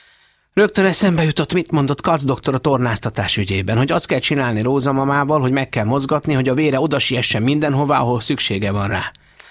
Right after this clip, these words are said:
Gyorsan ráfektettük Róza mamát egy takaróra, és Valumba úr fivérei a hírneves erejükkel felemelték, és elkezdték rázni. De ebben a pillanatban a legidősebb Zaum hátán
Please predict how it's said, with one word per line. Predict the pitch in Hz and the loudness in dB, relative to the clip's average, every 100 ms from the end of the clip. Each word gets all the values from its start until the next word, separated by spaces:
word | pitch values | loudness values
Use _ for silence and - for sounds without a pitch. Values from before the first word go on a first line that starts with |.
| - - _ _ _ _ _ _ | -20 -20 _ _ _ _ _ _
Gyorsan | 135 117 - | 0 2 2
ráfektettük | 110 104 - 101 - - 101 | 0 0 -2 -6 -6 -6 -4
Róza | 110 101 | -2 -2
mamát | 98 98 92 | -2 -4 -4
egy | 110 | -6
takaróra, | - 95 95 90 90 87 - - _ _ - | -8 -8 -6 -4 -4 -6 -10 -20 _ _ -6
és | - | 0
Valumba | 120 156 160 151 | 4 4 4 4
úr | 156 156 151 | 4 4 2
fivérei | 156 139 139 131 127 117 | 2 2 2 2 0 2
a | |
hírneves | 104 156 143 131 110 | 4 4 4 2 2
erejükkel | 147 139 127 110 - 107 | 2 2 2 0 -2 -2
felemelték, | - 139 143 151 147 165 165 - - - - - | 0 0 0 0 0 0 -2 -4 -18 -20 -20 -6
és | 131 | -2
elkezdték | 139 170 - 123 - 120 | 0 0 0 -2 -2 0
rázni. | 135 117 104 90 82 - - - - - | 2 2 2 -2 -8 -12 -20 -20 -20 -6
De | 160 | 0
ebben | 208 180 143 | 2 4 2
a | 127 | 2
pillanatban | 160 151 123 117 113 139 | 2 2 2 0 0 2
a | 160 | 2
legidősebb | 190 175 135 135 - 113 | 2 2 2 2 0 0
Zaum | 110 156 120 | 2 2 2
hátán | 107 156 139 135 123 113 | 0 0 0 0 -2 -4